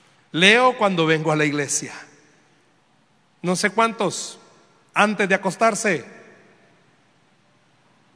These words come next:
encienden el celular y ven el Facebook,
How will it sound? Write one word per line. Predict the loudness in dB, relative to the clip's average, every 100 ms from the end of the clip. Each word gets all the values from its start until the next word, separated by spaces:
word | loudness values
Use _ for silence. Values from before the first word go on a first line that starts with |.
| _ _ _ -10
encienden | -6 2 2 2 -2
el | -4
celular | -6 -4 -2 -4 -8 -20 -20 _ _ _ _ _ -2
y | 2
ven | 2 2
el | -2
Facebook, | -6 -8 -8 -16